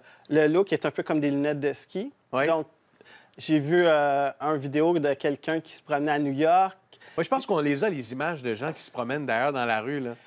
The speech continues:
Speaker 1: Exact. Puis, euh, il y avait un, un roulé roulant électrique, tout ça. Donc, on peut s'imaginer que peut-être même dans la vraie vie, pour le vent, on mettrait ça. Donc, oui, c'est un peu dystopique, mais d'un autre côté, c'est, on n'est pas si loin que,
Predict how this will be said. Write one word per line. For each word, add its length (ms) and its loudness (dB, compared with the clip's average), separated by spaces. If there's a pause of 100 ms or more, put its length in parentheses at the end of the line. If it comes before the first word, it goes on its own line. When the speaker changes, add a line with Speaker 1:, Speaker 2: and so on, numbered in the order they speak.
(140)
Speaker 1:
Exact. 340 2
Puis, 220 2
euh, 100 2
il 60 0
y 60 2
avait 240 2
un, 520 0
un 140 -2
roulé 260 2
roulant 260 2
électrique, 600 -2
tout 80 -6
ça. 260 4
Donc, 220 2 (400)
on 100 0
peut 140 0
s'imaginer 480 2
que 120 -4
peut-être 340 2
même 180 2
dans 120 4
la 160 2
vraie 280 2
vie, 260 -2
pour 180 0
le 140 2
vent, 320 0
on 40 -2
mettrait 300 -4
ça. 140 -2
Donc, 140 -2 (600)
oui, 320 2
c'est 140 0
un 140 2
peu 240 0
dystopique, 800 -2
mais 140 0
d'un 160 0
autre 140 -4
côté, 320 0
c'est, 240 -4 (200)
on 80 -2
n'est 100 0
pas 160 -2
si 220 -8
loin 340 -4
que, 640 -2